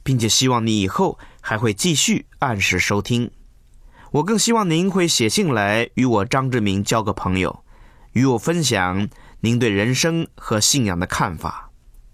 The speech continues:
我的通讯地址会在节目结束之前播送出来，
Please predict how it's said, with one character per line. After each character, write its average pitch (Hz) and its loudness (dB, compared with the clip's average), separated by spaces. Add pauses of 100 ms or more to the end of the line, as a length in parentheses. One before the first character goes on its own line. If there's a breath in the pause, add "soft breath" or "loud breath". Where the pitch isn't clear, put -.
(340 soft breath)
我 113 0
的 110 0
通 139 0
讯 131 0
地 127 2
址 87 0 (280 loud breath)
会 127 0
在 104 0
节 110 0
目 120 2
结 107 0
束 185 0
之 139 0
前 95 0
播 135 0
送 120 -2
出 98 -4
来， - -8